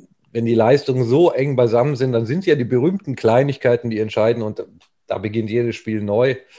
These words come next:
Ich sehe nicht, dass man gegen Mannheim komplett chancenlos ist. Ähm, ich denke, dass Mannheim auch schon immer noch, äh, Respekt, äh, München gegenüber hat und, ähm,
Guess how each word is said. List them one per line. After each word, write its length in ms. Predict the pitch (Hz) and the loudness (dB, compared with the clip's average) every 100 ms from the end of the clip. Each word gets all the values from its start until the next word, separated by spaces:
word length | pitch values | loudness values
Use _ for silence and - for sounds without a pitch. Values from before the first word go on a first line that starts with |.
| - - - - - _ _ _ _ _ _ _ _ _ _ _ _ | -20 -20 -20 -20 -20 _ _ _ _ _ _ _ _ _ _ _ _
Ich 260 | - 120 | -14 -14
sehe 280 | - 127 127 | -2 2 2
nicht, 360 | 127 156 185 - | 4 2 2 0
dass 140 | 120 | 0
man 140 | 127 117 | 0 0
gegen 220 | 113 110 | 0 0
Mannheim 320 | 104 107 107 | 0 0 0
komplett 400 | 107 104 98 98 | -2 -4 -2 -2
chancenlos 640 | 98 110 131 98 90 90 | 0 0 0 -6 -6 -6
ist. 260 | 104 123 - | -8 -10 -8
Ähm, 480 | 92 95 95 95 95 _ _ _ _ _ | -6 -6 -8 -12 -16 _ _ _ _ _
ich 180 | - - | -18 -6
denke, 220 | 104 113 | -4 -2
dass 220 | 117 - | -2 -2
Mannheim 360 | 101 104 110 110 | -4 -2 -2 0
auch 240 | 98 101 | -2 -2
schon 280 | - 107 98 | -4 -6 -6
immer 200 | 90 101 | -6 -6
noch, 260 | 101 92 - | -4 -6 -2
äh, 60 | |
Respekt, 1300 | 90 87 85 - 73 - - 67 87 - - 92 - - | -2 0 -2 -4 -10 -12 -14 -8 -8 -8 -6 -8 -8 -10
äh, 340 | 80 76 69 | -6 -6 -8
München 400 | - 85 104 101 | -10 -10 -10 -8
gegenüber 460 | 87 82 76 82 80 | -8 -8 -8 -6 -4
hat 300 | 82 - - | -4 -6 -12
und, 360 | 85 85 85 | -10 -10 -12
ähm, 460 | 87 82 78 76 - | -8 -6 -6 -12 -16